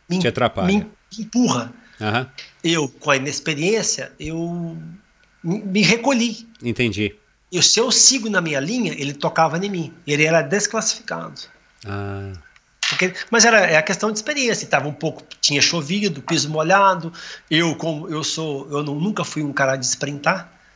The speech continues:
Speaker 1: Então eu, eu, eu perdi a etapa aí.
Speaker 2: E as equipes que, que, é, as equipes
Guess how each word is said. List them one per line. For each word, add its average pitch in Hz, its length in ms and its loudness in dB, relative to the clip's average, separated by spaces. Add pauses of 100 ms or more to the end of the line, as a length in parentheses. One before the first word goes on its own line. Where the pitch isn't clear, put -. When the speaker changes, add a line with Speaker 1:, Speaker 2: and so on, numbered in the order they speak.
(140)
Speaker 1:
Então 156 380 0
eu, 165 140 0
eu, 165 160 0
eu 165 180 0
perdi 165 440 0
a 196 40 2
etapa 190 380 0
aí. 196 160 -4 (1700)
Speaker 2:
E 143 80 6
as 139 120 6
equipes 139 440 2
que, 113 340 2
que, 92 640 -6
é, 80 800 -8
as 90 160 -10
equipes 92 500 -8